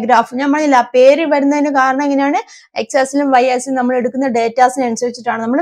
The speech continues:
പേര് കൊടുക്കുന്നത്. അപ്പം ഇവിടെ നോക്കി, ഇവിടെ ത-, കുറച്ച്, ഏഹ്, ടേബിളിൽ കുറച്ച് കാര്യങ്ങൾ തന്നിട്ടുണ്ട്. നോക്കുക, എക്സ് ആക്സിസിലോട്ട്, എക്സ് ആക്സിസിൽ എന്താണ് സമയമാണ് എടുക്കുന്നത് പറഞ്ഞിട്ടുണ്ട്, എക്സ് ആക്സിസിൽ സമയമാണ് എടുക്കുന്നത് പറഞ്ഞിട്ടുണ്ട്, അതിന്റെ വാല്യൂ തന്നിട്ടുണ്ട്. ആ,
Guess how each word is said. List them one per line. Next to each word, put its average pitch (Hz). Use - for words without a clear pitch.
പേര് 370
കൊടുക്കുന്നത്. 185
അപ്പം 294
ഇവിടെ 453
നോക്കി, 339
ഇവിടെ 302
ത-, 262
കുറച്ച്, 262
ഏഹ്, 254
ടേബിളിൽ 269
കുറച്ച് 262
കാര്യങ്ങൾ 247
തന്നിട്ടുണ്ട്. 262
നോക്കുക, 302
എക്സ് 359
ആക്സിസിലോട്ട്, 247
എക്സ് 269
ആക്സിസിൽ 285
എന്താണ് 262
സമയമാണ് 262
എടുക്കുന്നത് 220
പറഞ്ഞിട്ടുണ്ട്, 269
എക്സ് -
ആക്സിസിൽ 320
സമയമാണ് 240
എടുക്കുന്നത് 220
പറഞ്ഞിട്ടുണ്ട്, 220
അതിന്റെ 262
വാല്യൂ 233
തന്നിട്ടുണ്ട്. 208
ആ, 247